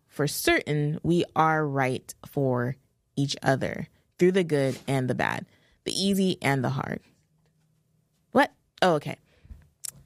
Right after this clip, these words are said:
The plan is for the end of twenty twenty-four, we will live together again, going into our seventh year together.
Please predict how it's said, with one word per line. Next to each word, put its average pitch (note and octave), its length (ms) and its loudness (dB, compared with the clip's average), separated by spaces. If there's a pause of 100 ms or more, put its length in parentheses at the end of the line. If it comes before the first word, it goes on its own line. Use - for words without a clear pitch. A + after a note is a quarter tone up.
The A3 120 4
plan C4 320 2
is B3+ 160 -2
for G3 260 2
the - 180 -4
end G3+ 220 0
of G#3 100 -2
twenty E3+ 300 0
twenty-four, D3 640 -2 (340)
we E3+ 120 4
will E3+ 100 4
live F#3+ 220 2
together F#3 400 0
again, D3+ 680 0
going D#3 340 0
into D3+ 500 -2
our C3 180 0
seventh G#3+ 600 0 (160)
year E3+ 300 2
together. B2+ 400 -4